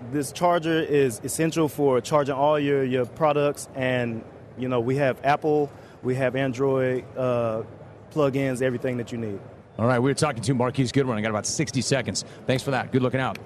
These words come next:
Speaker 2: Who do you have on Sunday? Who do you like on Sunday?
Speaker 1: Man, I would like for, to be in,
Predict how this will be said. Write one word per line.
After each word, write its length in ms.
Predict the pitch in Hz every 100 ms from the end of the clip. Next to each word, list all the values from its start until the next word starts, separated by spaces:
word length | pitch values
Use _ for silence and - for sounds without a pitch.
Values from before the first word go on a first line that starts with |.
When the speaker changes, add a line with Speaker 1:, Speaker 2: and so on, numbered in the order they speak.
| - - -
Speaker 2:
Who 80 | 135
do 60 |
you 80 | 131
have 80 | 143
on 100 | 131
Sunday? 400 | 107 131 117 95 - - - - - - -
Who 40 |
do 40 | 143
you 80 | 143
like 160 | 151
on 80 | 127
Sunday? 400 | 113 120 107 92 - -
Speaker 1:
Man, 320 | 123 156 139 107 - - - - - - - - - - - - - - - - - -
I 80 | 120
would 400 | 120 151 180 160 -
like 420 | 147 170 196 - -
for, 100 | 151
to 200 | - 165
be 180 | 180
in, 120 | 175